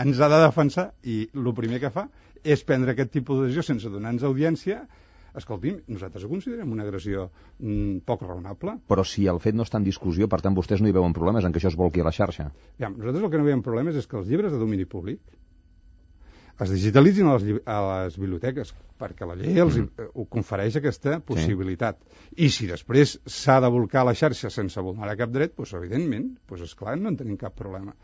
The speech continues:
Speaker 1: El que no, el que sí que tenim problema és que això ho faci una empresa que... s'ha demostrat que té aquestes males pràctiques al mercat.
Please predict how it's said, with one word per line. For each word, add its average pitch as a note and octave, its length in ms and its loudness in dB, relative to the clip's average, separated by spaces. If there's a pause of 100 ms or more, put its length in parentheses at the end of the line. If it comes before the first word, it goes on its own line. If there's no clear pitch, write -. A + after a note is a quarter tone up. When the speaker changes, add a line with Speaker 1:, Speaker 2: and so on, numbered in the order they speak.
(200)
Speaker 1:
El B2 140 -2
que A#2+ 120 -4
no, B2 260 2
el G#2+ 120 -4
que - 120 -8
sí A#2 120 -4
que A#2 80 2
tenim C3+ 220 4
problema D3 300 4
és E3+ 100 -2
que B2 80 -4
això B2+ 140 -4
ho B2 40 -4
faci D3 380 -4 (280)
una A2 180 -8
empresa B2+ 400 2
que... C#3 260 0 (320)
s'ha G2 160 -14
demostrat G2+ 480 -8
que C3+ 100 -8
té A2+ 100 -12
aquestes A2 360 -10
males A#2 260 -10
pràctiques A#2 400 -8
al D#3+ 80 -4
mercat. D#3+ 360 -8